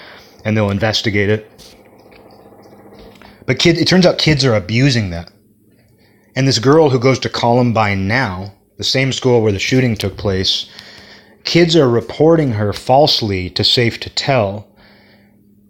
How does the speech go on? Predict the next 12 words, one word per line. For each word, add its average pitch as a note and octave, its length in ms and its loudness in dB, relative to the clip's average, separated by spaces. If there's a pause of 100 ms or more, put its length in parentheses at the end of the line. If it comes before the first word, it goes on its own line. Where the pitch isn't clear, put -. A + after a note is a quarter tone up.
(120)
to A#2+ 120 0
humiliate A2 600 0
her. F#2+ 220 -14 (800)
And A#2+ 100 -4
she A#2 80 -2
says C#3+ 180 4
it's A#2+ 120 2
happened B2+ 400 0
a G2+ 40 0
ton - 340 -2
of A#2+ 100 -2
times. G#2 560 -6